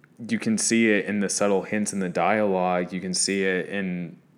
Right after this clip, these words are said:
like, their expressions, and you understand. I have to tell you both,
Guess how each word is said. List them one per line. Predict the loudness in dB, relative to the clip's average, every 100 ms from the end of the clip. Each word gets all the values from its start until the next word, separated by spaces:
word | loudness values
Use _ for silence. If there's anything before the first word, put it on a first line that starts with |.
| -20 -8
like, | -4 -4 -2
their | -2
expressions, | -2 -2 0 0 0 -2 -2 -2 -4
and | -4 2 4 4 2 -4 -10 -18 -14
you | -2 0
understand. | 2 2 2 0 0 0 -2 -4 0
I | 0
have | 0 -2
to | -4
tell | -4 -2
you | 0 0
both, | 0 0 0 -4